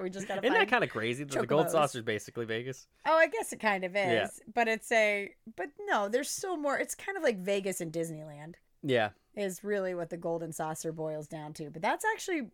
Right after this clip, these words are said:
Speaker 1: the dopest idea of all time. Uh, copywritten, we will be opening a Golden Saucer.
Speaker 2: So if you do become the highest tier in our Patreon,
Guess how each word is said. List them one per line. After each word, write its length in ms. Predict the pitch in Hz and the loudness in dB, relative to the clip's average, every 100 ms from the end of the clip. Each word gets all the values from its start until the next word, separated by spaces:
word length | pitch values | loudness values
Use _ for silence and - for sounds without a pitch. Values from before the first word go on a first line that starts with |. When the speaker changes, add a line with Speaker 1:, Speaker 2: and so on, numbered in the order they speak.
| _ | _
Speaker 1:
the 160 | 196 202 | -4 2
dopest 400 | 208 196 185 185 | 2 2 -2 0
idea 260 | 170 175 | 0 -2
of 60 | 165 | -4
all 140 | 156 | -4
time. 340 | - 226 165 151 - | -2 -2 -2 -6 -4
Uh, 200 | 185 175 | -4 -2
copywritten, 720 | - 220 - 165 156 170 175 | -2 -2 -2 -6 -6 -8 -10
we 100 | 190 | -8
will 160 | 190 175 | -6 -4
be 120 | 175 | -4
opening 300 | 156 165 151 | -6 -6 -10
a 60 | 147 | -10
Golden 300 | - 147 143 | -14 -16 -10
Saucer. 180 | - - | -6 0
Speaker 2:
So 200 | 147 139 | 2 2
if 300 | 156 135 - | 2 0 -2
you 140 | 160 | -6
do 240 | 143 156 147 | -2 -2 -2
become 420 | 143 131 120 117 | -6 -4 -4 -2
the 120 | 110 | -4
highest 420 | 117 117 123 - | -2 0 -2 -4
tier 160 | - 117 | -4 -2
in 100 | 110 | -2
our 120 | 107 | -4
Patreon, 640 | - 98 - 87 85 - | -4 -6 -6 -12 -14 -16